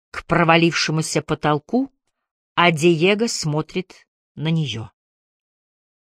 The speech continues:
Может, и тогда, когда они занимались любовью,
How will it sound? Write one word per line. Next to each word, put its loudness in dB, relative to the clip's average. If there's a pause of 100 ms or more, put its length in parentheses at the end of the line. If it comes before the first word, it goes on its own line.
(220)
Может, 4
и 4
тогда, 2
когда 2
они 2
занимались 2
любовью, 0